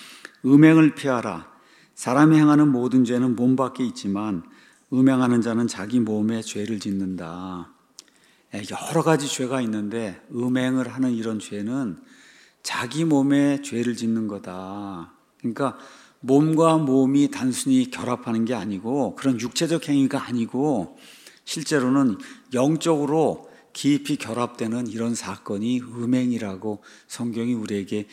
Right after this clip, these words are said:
이야기하고 있는 거예요. 그럼에도 불구하고 지금 이 시대를 보면 특히 젊은이들 몸을 너무나 쉽게,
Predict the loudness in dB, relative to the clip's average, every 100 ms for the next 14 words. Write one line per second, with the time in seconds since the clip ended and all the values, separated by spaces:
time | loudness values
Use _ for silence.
0 | -18 -8 -2 -2 -4 -8 -2 0 2 0
1 | -4 -6 -8 -8 -8 -10 -14 _ _ _
2 | -20 _ _ 4 6 8 4 2 -2 0
3 | -2 -4 -6 -8 -8 -10 -6 -4 -4 -4
4 | -4 -4 -4 -4 -4 -4 -4 -6 -6 -8
5 | -6 -6 -2 0 0 -2 -4 -6 -8 -20
6 | -20 -20 _ -2 4 4 4 2 0 -4
7 | -12 -20 _ -10 -2 0 2 2 0 -2
8 | -8 -4 -2 -2